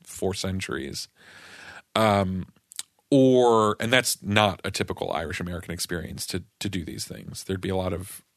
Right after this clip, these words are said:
Irish expats and others involved with that, and only a few Irish Americans would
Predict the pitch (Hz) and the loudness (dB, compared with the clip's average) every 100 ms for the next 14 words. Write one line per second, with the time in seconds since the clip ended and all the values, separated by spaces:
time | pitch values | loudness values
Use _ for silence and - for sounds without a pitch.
0 | - 98 92 92 - - 95 - - 104 | -4 -2 -2 -2 -4 -6 -8 -10 -8 -6
1 | 92 92 - 92 82 76 62 58 - - | -6 -6 -10 -8 -6 -6 -8 -12 -14 -16
2 | _ _ _ _ - 85 50 - - - | _ _ _ _ -14 -8 -8 -8 -12 -12
3 | - 98 113 104 95 - - 104 98 82 | -4 -2 0 0 0 -4 -4 -2 -2 -2
4 | 69 82 82 - 90 76 - 85 - 92 | -6 -6 -6 -6 -8 -8 -10 -12 -12 -12